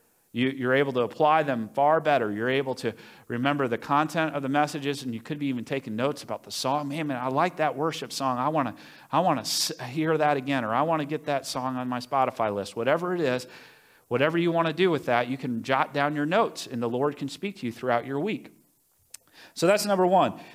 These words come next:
Everyone say, "What does God want to say to me?" Do this action, please. Say to me, "Thank you. Thank you for humoring me." <laughs> The second question is, "What does God want to do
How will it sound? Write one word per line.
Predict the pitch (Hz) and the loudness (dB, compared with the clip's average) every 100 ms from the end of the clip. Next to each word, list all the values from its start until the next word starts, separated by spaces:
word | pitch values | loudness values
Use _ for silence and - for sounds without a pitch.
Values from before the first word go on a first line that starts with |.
| - - | -10 2
Everyone | 156 190 180 | 6 6 4
say, | 196 175 156 - - | 4 4 2 -6 0
"What | 165 | 2
does | 175 185 | 4 4
God | 185 175 175 | 4 4 4
want | 180 175 | 4 4
to | 160 | 2
say | 151 - 185 160 143 147 151 | 2 4 6 6 6 4 2
to | - 156 | 2 2
me?" | 160 175 | 4 4
Do | 123 156 | 4 4
this | 156 147 | 4 4
action, | 165 156 147 139 120 | 4 2 2 -4 -2
please. | 123 101 95 - - - - - | 0 0 -2 -10 -14 -20 -20 -14
Say | - 147 151 | 0 2 2
to | 151 151 | 0 -2
me, | 139 123 | 0 -2
"Thank | - 156 156 151 | 0 2 2 2
you. | 131 98 | -2 -2
Thank | - 131 127 - | -2 -2 -2 -2
you | 113 | -6
for | 104 110 | -4 -8
humoring | - 131 120 107 98 | -4 -4 -2 -4 -4
me." | 98 92 - - - - - | -6 -8 -10 -16 -14 -12 -8
<laughs> | - 202 - - - - - - | 2 2 2 -10 -16 -16 -16 -2
The | 143 | 2
second | 139 233 226 185 | 6 6 4 4
question | 180 165 180 | 4 4 4
is, | 147 | 4
"What | 131 170 220 | 4 4 4
does | 202 143 | 2 4
God | 175 175 170 170 | 4 6 6 4
want | 156 165 - | 4 4 2
to | 147 | -2
do | 135 151 151 147 | 2 2 4 2